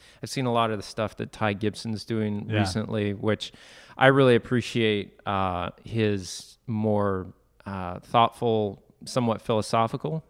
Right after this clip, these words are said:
Speaker 2: Mm-hmm.
Speaker 1: approach to that. I'm always worried I didn't hit record, but I did. Good.
Speaker 2: Good.
Speaker 1: Uh,
Speaker 2: <laughs>
Speaker 1: but, uh, you know, he, a little bit more bravery to go right into the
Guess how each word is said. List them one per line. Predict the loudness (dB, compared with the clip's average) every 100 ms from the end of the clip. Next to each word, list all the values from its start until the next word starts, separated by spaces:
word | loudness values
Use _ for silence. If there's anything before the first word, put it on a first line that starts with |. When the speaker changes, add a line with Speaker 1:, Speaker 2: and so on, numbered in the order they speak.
| -6
Speaker 2:
Mm-hmm. | -2
Speaker 1:
approach | 0 0 -2
to | -10
that. | -8 -8 -10 _ _ _ _ _ _ _ -18
I'm | -14
always | -12 -14 -18 -16
worried | -12 -8 -8
I | -8
didn't | -8 -10 -10 -14 -20
hit | -12 -12 -12
record, | -14 -14 -16 -14 -16 -18
but | -20 -20 -18
I |
did. | -14 -14 -16 -16
Good. | -16 -16 -4
Speaker 2:
Good. | 0 2 0 2
Speaker 1:
Uh, | 2 2 0 -2 -2
Speaker 2:
<laughs> | -6 -8 -14 -4
Speaker 1:
but, | 2 2 2
uh, | 0 2 2 0 -2 -6 _ _ -2
you | 4
know, | 4
he, | 4 4 2
a | 0 -10 _ _ _ _ -4
little | 2 4
bit | 4 2
more | 0
bravery | 0 0 0 -2 -6 -8
to | -8
go | -4 -4
right | -4 -4 -4
into | -4 -6 -8 -8 -6
the | -2